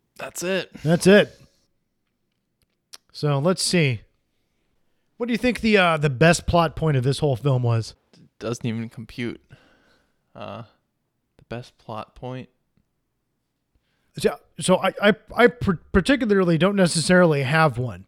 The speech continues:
Speaker 2: Um, the worst plot point was the script. I, I had, we had to stop this film a couple of times and just check in with each other, like, is this what is actually happening in this film? Because I was getting confused and a little bit lost at times.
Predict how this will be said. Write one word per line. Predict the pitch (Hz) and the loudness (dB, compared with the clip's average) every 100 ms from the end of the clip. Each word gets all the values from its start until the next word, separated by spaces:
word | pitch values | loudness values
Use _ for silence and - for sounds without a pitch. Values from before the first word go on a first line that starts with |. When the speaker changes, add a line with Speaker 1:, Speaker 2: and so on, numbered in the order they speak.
| _ _ _ _ _ _ 165 | _ _ _ _ _ _ 2
Speaker 2:
Um, | 156 143 135 | 4 4 2
the | 135 | 0
worst | 147 185 - | 4 4 4
plot | 202 202 - | 4 4 4
point | 208 220 220 _ _ _ _ - | 4 2 0 _ _ _ _ -4
was | 160 139 | -2 -2
the | 180 139 143 | -6 -2 0
script. | - - 185 156 - - _ _ _ _ _ _ _ _ _ _ _ _ _ _ _ _ _ | 0 2 2 2 -4 -14 _ _ _ _ _ _ _ _ _ _ _ _ _ _ _ _ _
I, | - 196 185 | -2 -2 2
I | 214 | 2
had, | 233 185 | 2 -2
we | 175 208 | 2 4
had | 226 | 4
to | 185 | 2
stop | - 226 214 | 2 2 2
this | 196 | 0
film | 214 233 | 2 4
a | 190 | 4
couple | 175 170 | 4 4
of | 165 | 2
times | 170 170 143 | 2 2 0
and | 175 | 0
just | 180 165 | 0 0
check | - 196 226 | 2 2 2
in | 226 | -2
with | 175 | -4
each | 151 170 | -2 -2
other, | 165 165 | 0 2
like, | 160 151 - _ _ _ _ | 4 4 0 _ _ _ _
is | 156 151 | 2 6
this | 226 196 | 6 6
what | 226 202 | 6 6
is | 170 | 8
actually | 196 196 185 175 160 | 8 6 2 4 6
happening | 190 202 165 156 | 4 4 2 0
in | 160 170 | 2 2
this | 156 143 | 4 0
film? | - 160 107 - _ _ _ _ _ _ _ _ - | 2 0 0 -10 _ _ _ _ _ _ _ _ -2
Because | 165 180 165 | 6 8 8
I | 160 220 269 | 6 4 4
was | 208 | 4
getting | 233 202 175 | 4 4 2
confused | 180 160 226 247 208 | 0 0 2 2 0
and | - 190 | -2 0
a | 180 | 2
little | 196 214 | 2 2
bit | 175 165 | 2 2
lost | 190 185 - | 0 0 -4
at | 131 | -8
times. | 131 113 98 - | -8 -10 -12 -14